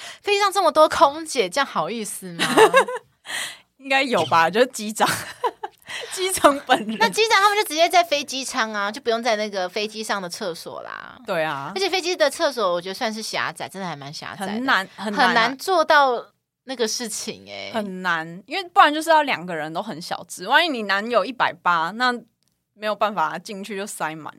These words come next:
Speaker 2: 了。
Speaker 1: 哦，对，要不然就是说可能变成说就是马桶盖盖起来，就是变成说就是男下女上坐姿的那一种。
Speaker 2: 哦，可是那也很挤欸，我觉得。
Speaker 1: 哦，对，我也觉得很累，我，我光想就觉得累，
Speaker 2: 算了。
Speaker 1: 我觉得不行。所以这个就是你挑战目前最高阶的吗？还是还有什么？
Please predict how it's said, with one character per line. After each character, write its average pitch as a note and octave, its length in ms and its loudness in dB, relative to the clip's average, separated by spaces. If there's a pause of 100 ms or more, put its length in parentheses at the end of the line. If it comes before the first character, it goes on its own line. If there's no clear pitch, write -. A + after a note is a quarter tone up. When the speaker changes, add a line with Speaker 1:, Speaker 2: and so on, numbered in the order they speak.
Speaker 2:
了。 - 80 -20 (180)
Speaker 1:
哦， G#3+ 140 0
对， C4 120 6
要 D#4+ 60 8
不 E4+ 60 8
然 C#4+ 80 4
就 C#4+ 80 -4
是 C#4 140 -8
说 B3+ 180 2
可 A#3+ 160 -2
能 F#3 140 -2
变 A#3 120 -2
成 G3+ 140 -2
说 G#3 140 -6
就 G#3+ 80 -6
是 A3 100 -4
马 G3+ 180 2
桶 F#3 160 -4
盖 F#3+ 160 0
盖 F3+ 240 -2
起 - 160 -10
来， D3+ 80 -6
就 E3 120 -10
是 F#3+ 60 -10
变 F#3+ 200 -6
成 E3 180 -10
说 D#3+ 220 -6
就 E3+ 140 -10
是 E3+ 300 -10
男 E3 220 -4
下 F3+ 220 0
女 D3 160 -12
上 E3+ 240 -8
坐 E3+ 260 -4
姿 D#3+ 300 -14
的 D#3+ 140 -4
那 D3 180 -10
一 - 20 -14
种。 C#3 240 -12 (140)
Speaker 2:
哦， C#4+ 160 -4
可 B3 140 -6
是 B3+ 80 -6
那 C#4+ 120 0
也 A#3+ 80 -2
很 G3+ 220 -6
挤 - 300 -14
欸， - 260 0
我 A3 140 -8
觉 B3 280 2
得。 C4+ 120 4
Speaker 1:
哦， - 20 10
对， G3+ 100 12
我 B3+ 120 8
也 E4+ 40 6
觉 B3+ 80 0
得 A#3+ 80 6
很 F3+ 220 -2
累， F#3+ 160 4
我， F3 80 2 (320)
我 C4+ 80 2
光 C4+ 220 6
想 A#3 120 6
就 A3+ 100 0
觉 F3 200 0
得 - 0 -
累， - 0 -
Speaker 2:
算 - 40 -6
了。 G3+ 60 2
Speaker 1:
我 F#3 60 2
觉 F3+ 100 -4
得 F3 200 -4
不 G#3+ 80 -14
行。 F3+ 180 -10
所 D4+ 100 -4
以 - 20 -2
这 G4+ 100 -2
个 C#4 120 2
就 C#4 140 0
是 C#4 120 -4
你 G3 220 -6
挑 E3+ 240 -4
战 G#3+ 140 0
目 A3 100 -6
前 F3 200 -10
最 G#3+ 180 0
高 E3 240 0
阶 D3 240 -12
的 C#3 140 -10
吗？ F#2 280 -14
还 F#3 80 -10
是 A3 140 -2
还 F3 100 2
有 E3+ 80 -4
什 - 140 -14
么？ F2+ 180 -18